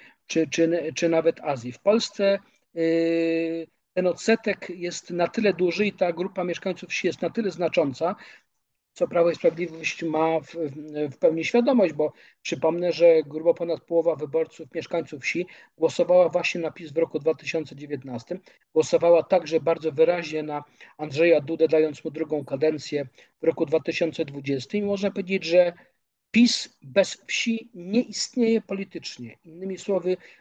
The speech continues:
musi chuchać i dmuchać na polską wieś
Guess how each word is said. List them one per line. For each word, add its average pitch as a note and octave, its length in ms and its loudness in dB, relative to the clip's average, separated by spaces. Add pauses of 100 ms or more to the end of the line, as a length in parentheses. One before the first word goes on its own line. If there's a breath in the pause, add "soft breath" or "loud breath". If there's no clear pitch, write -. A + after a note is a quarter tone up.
musi - 380 0
chuchać - 600 -2
i E3+ 80 -12
dmuchać D#3+ 600 -4 (340 soft breath)
na E3 340 2
polską F3+ 520 2
wieś F3+ 400 0